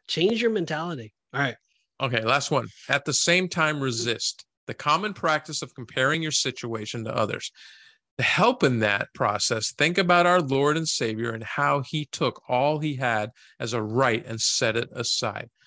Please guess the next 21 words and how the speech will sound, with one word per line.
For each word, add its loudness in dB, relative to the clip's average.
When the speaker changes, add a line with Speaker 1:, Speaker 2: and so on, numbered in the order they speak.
Speaker 2:
I -4
love 2
this. 0
"Have 0
this -4
mind 0
among -4
yourself," -4
which -2
Speaker 1:
Yeah, -2
this 0
Speaker 2:
is -2
Speaker 1:
is -10
Philippians -4
two, -4
five -4
through -8
eight. -8
Speaker 2:
Thank -2
you. -4
Speaker 1:
Yeah. -20